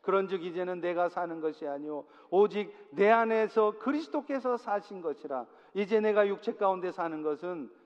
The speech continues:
나를 사랑해서 자기의 생명을 버리신 예수를 믿는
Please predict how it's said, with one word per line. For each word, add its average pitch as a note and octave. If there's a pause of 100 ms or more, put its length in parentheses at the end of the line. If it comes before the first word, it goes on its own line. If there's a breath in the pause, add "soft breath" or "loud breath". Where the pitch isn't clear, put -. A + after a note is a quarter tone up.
(160 soft breath)
나를 E3+
사랑해서 D3+ (240 loud breath)
자기의 B3
생명을 A3
버리신 D#3+ (200 soft breath)
예수를 F3+
믿는 D#3